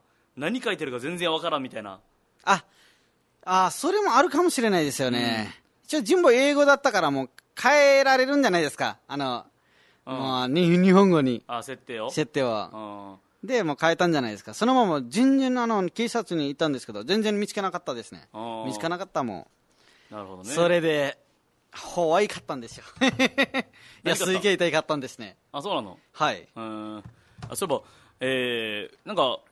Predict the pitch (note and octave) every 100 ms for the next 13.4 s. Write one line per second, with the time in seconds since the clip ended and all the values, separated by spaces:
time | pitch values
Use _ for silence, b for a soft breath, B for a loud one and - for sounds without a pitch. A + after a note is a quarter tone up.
0 | _ _ _ D#3+ E3+ E3 G3 E3+ D3 C3+
1 | B2 - D3 B2+ B2 A#2 B2 F#2+ _ -
2 | E3 E3 A2+ - _ - C#3 C3+ A#2+ A2
3 | - _ _ _ - - B3+ D#4+ D4 C#4
4 | D#3+ D#3 F3 E3 D3 - _ C#3 D3 D3+
5 | C#3 C3 B2 G#2+ F2+ - _ _ _ _
6 | _ _ _ - F#2+ _ E3 F3+ A3+ F#3+
7 | C3+ A#2+ G2+ F#2 - - _ _ - C#3
8 | C3+ G3+ A#3 A3 G3 C3 F#2+ - A2+ G#2+
9 | G2 E2+ - - _ _ _ _ - A2
10 | G#2 A#2 A#2 A#2 G#2+ F2+ _ _ _ _
11 | _ C3 D3 D3+ D3+ E3 - C3+ G#2+ -
12 | _ _ G2+ B2+ C3 C#3+ F3 E3 D3 C3+
13 | B2+ B2+ A#2